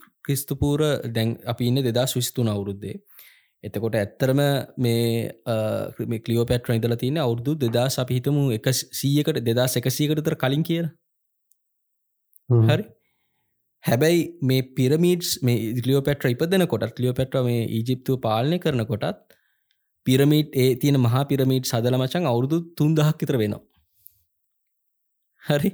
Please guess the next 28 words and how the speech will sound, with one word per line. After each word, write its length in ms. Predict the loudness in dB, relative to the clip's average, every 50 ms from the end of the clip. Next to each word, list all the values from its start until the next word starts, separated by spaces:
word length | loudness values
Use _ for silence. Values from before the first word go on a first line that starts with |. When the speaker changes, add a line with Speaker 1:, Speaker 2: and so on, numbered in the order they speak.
| -6 -4 2
Speaker 2:
ඔව්. 200 | 4 6 6 6
Speaker 1:
ඔබ 120 | 4 4 2
එතකොට 300 | 2 4 2 0 0 0
හිතපන් 560 | -2 -2 0 2 2 2 2 2 2 0 -2 -4 -8 -16 -20 -20 -20 -20 _ _ _ _ _ _ _ _ _ _ -2
අපි 300 | -2 0 2 2 4 4 2 0 -2 -2
නි-, 240 | 0 0 0 0 0
දැන්, 240 | 2 4 4 6 6 4 2 -2 -8 -16 -18 -18 -18 _ _ _ _
අ, 140 | 0 2 2 4 4 2 2
ක්ලියෝපැට්‍රා 640 | 2 2 2 2 4 4 2 0 2 2 0 2 2
දකින 360 | 2 2 2 2 2 2 2 2
අතීතයටත් 720 | 0 -2 -2 0 0 0 2 2 2 2 0 -2 0 0
වඩා 280 | 0 2 2 2 2 4
ඈත 240 | 4 2 2 2 0
අතීතයක් 480 | 0 0 0 0 0 0 0 0 0
තමයි 200 | 0 -2 -2 -2
ක්ලියෝපැට්‍රා 580 | -2 -2 0 0 2 2 2 0 0 0 2 2
දකින්නේ 460 | 0 0 0 -2 -2 -2 -4 -6 -6 -10 -14 -20 _ _ _ _ _ _ _ _ _ _ _ _
මේ 880 | -2 -2 0 2 2 2 2 0 0 0 0 -2 -4 -6 -8 -10 -16 _ _ _ _ _ _ -2
ඒ 120 | 0 0 0
මහා, 240 | 2 0 0 2 2
Speaker 2:
පිරමීඩ් 220 | 4 4 6 8
Speaker 1:
ඒ 80 | 8 6
Speaker 2:
ගැන. 140 | 6 6 4
Speaker 1:
තියෙන 160 | 4 4 4
අර 140 | 4 2 2
පිරමීඩ්ස් 480 | 2 2 2 4 4 2 2 0 0
තුන 180 | 0 0 0 0
ගැන. 240 | -2 -2 -4 -6